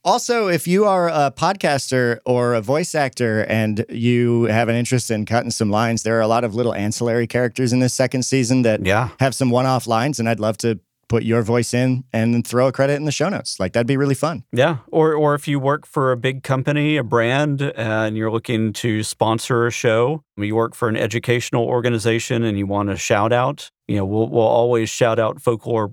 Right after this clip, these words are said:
Speaker 2: education programs for free. And if you're a company that has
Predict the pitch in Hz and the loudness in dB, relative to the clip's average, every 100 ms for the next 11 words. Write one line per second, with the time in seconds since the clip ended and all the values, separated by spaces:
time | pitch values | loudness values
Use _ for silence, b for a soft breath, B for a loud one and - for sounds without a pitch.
0 | - - 101 110 110 110 117 110 110 107 | -6 -4 -4 -2 -2 -2 -2 -2 0 0
1 | 107 110 - 123 - 113 110 127 _ - | 0 -2 -2 -4 -2 0 0 -2 _ -4
2 | 101 101 98 98 - 98 95 98 - 95 | 0 0 0 -2 -2 -2 0 0 0 0
3 | 92 95 - 104 101 98 - 101 101 98 | -2 -2 -2 -2 -2 -2 -2 0 -2 -2
4 | - | -6